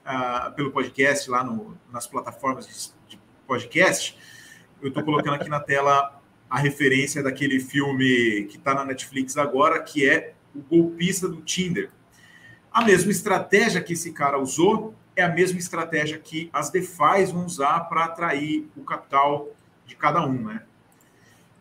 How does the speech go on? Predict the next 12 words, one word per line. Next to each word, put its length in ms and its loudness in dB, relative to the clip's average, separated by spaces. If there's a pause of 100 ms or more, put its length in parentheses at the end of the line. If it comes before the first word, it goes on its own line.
Ah, 720 -4 (340)
então 200 -2
vamos 200 4
lá, 120 8
vamos 240 4
come-, 240 2
já 160 2
querem 240 6
falar 220 2
dos 120 -4
critérios, 440 0
não? 200 -2